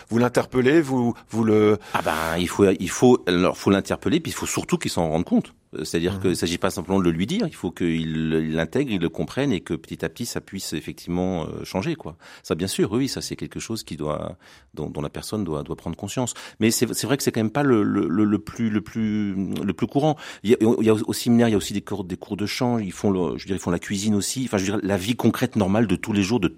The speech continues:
Speaker 2: d'une personne normale, finalement, elle est vécue aussi au séminaire d'une, d'une certaine façon.
Speaker 1: Et, et en quoi l-,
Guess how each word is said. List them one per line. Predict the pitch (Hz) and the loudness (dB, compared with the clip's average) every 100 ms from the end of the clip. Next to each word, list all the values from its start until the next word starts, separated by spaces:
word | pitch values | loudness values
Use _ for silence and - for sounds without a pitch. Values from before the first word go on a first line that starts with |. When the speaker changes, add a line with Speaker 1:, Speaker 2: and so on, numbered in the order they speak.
| _ | _
Speaker 2:
d'une | 104 85 | -2 -2
personne | 87 - 110 | -4 2 4
normale, | 92 82 101 143 123 - - - | 4 4 2 2 -2 -6 -20 -20
finalement, | - 117 107 101 120 147 - | -6 4 4 6 4 2 0
elle | 90 | 2
est | 90 | 2
vécue | 87 101 - 135 | 2 -2 0 -2
aussi | 95 - 123 | 0 0 -2
au | |
séminaire | 104 90 90 92 85 | -2 -2 -2 -2 -4
d'une, | 80 73 | -8 -10
d'une | - 78 | -10 -10
certaine | 82 82 | -10 -8
façon. | 78 78 - 76 - _ _ _ _ | -8 -8 -8 -12 -14 _ _ _ _
Speaker 1:
Et, | 139 156 170 | -2 2 2
et | |
en | 185 | 2
quoi | 180 196 202 | 2 2 4
l-, | 143 131 92 80 90 90 | 4 0 -4 -8 -8 -10